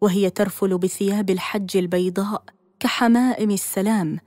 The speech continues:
وهنا يدرك الإنسان أن لا إله إلا الله،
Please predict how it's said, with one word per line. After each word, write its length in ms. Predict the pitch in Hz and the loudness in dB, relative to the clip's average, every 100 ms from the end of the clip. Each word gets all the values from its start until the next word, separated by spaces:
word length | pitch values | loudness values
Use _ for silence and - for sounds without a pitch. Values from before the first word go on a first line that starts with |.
| _ _ _ _ - | _ _ _ _ -2
وهنا 440 | 196 185 214 190 | 2 4 4 4
يدرك 480 | 185 208 196 190 - | 2 2 0 0 -2
الإنسان 680 | 185 180 - 202 196 180 180 _ _ - | -4 -4 -4 -2 0 -2 -4 _ _ 0
أن 200 | 233 220 | 4 4
لا 360 | 233 254 240 | 4 2 0
إله 460 | - 214 190 185 185 | 0 2 2 0 -2
إلا 440 | - 277 269 208 | 0 4 4 4
الله، 500 | 180 175 175 139 165 | 2 2 0 0 -4